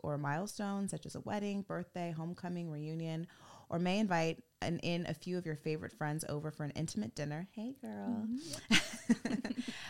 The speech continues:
Speaker 1: Um, intimate dinner for no particular reason except to revel in each other's company. Relax and let your hair do-, hair down. Enjoy this special time together. Um, because the Four of Wands associates so closely with home environment, you may work on improving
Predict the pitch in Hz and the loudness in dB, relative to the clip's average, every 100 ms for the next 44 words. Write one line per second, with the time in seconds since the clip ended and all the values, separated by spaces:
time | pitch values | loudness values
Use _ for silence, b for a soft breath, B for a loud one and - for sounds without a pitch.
0 | 285 B - 185 175 175 180 - 202 226 | -6 B 8 10 10 6 2 -2 0 0
1 | 208 190 180 180 202 190 180 190 254 226 | 4 4 4 2 2 2 4 2 2 0
2 | 202 196 185 156 151 156 151 156 - 160 | 0 2 2 0 0 0 0 -2 0 0
3 | - - 156 147 165 170 170 165 156 156 | -2 -6 0 2 2 0 0 -2 -2 -4
4 | 147 143 - 147 - - - - 165 160 | -4 -4 -4 -6 -4 -6 -8 -6 -2 2
5 | 151 180 - - 160 - 165 151 156 160 | 2 2 -4 -6 -4 -4 -4 -2 -4 -4
6 | 156 - - - 170 180 170 165 87 92 | -8 -10 -14 -16 -2 2 2 0 -4 -4
7 | - 165 160 160 156 170 185 - 143 156 | -2 -2 0 0 0 0 -2 -4 -6 -6
8 | 151 147 147 151 - 82 - - B B | -6 -4 -4 -4 -6 -6 -8 -10 B B
9 | B B B B B 160 156 156 160 165 | B B B B B 0 0 0 -2 -2
10 | 175 208 240 - 185 180 165 151 156 156 | 0 0 -2 -2 0 0 0 2 2 0
11 | 160 160 170 156 151 160 160 - 156 156 | 0 0 0 -2 -2 -4 -4 -4 -4 -4
12 | 151 147 - 160 175 185 147 135 135 139 | -6 -6 -6 -4 0 0 0 0 0 -2
13 | - 165 165 156 151 151 175 - 156 151 | -4 -2 0 -2 -2 -2 -2 -2 -2 -2
14 | 147 160 160 165 175 | -6 -8 -6 -4 -6